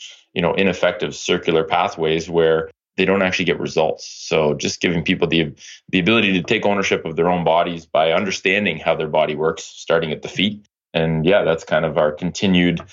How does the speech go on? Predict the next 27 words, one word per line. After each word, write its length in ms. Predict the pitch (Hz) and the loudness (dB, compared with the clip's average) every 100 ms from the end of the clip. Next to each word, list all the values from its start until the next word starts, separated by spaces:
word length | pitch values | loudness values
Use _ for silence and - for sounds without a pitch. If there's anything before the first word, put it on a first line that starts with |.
| - - _ _ _ - | -20 -20 _ _ _ -4
it 200 | 92 95 | -2 0
continues 380 | 123 147 143 - | 0 2 2 0
to 100 | 110 | 2
be 140 | 113 | 2
kind 180 | 107 98 | 2 2
of 80 | 90 | 2
our 120 | 80 | 2
guiding 360 | 98 98 98 85 | 2 2 0 0
light 260 | 90 82 | 0 0
in 80 | 80 | -4
terms 300 | - 85 85 | -10 -8 -6
of, 200 | 80 78 | -6 -2
like, 240 | 78 76 | -2 -2
okay, 360 | 82 - 76 - - _ _ - | -6 0 0 0 -10 _ _ -2
should 200 | 113 104 | 0 2
we 100 | 101 | 2
do 140 | 113 | 2
this? 180 | 147 147 | 2 2
Well, 120 | 82 | 2
I 100 | 90 | 2
don't 80 | 90 | 2
know. 180 | 92 76 | 0 -2
Is 120 | 85 | -4
it 60 | |
gonna 160 | 85 78 | -2 -2
help 280 | - 95 - | -2 -4 -2
people 440 | 101 104 107 107 | -2 0 0 -2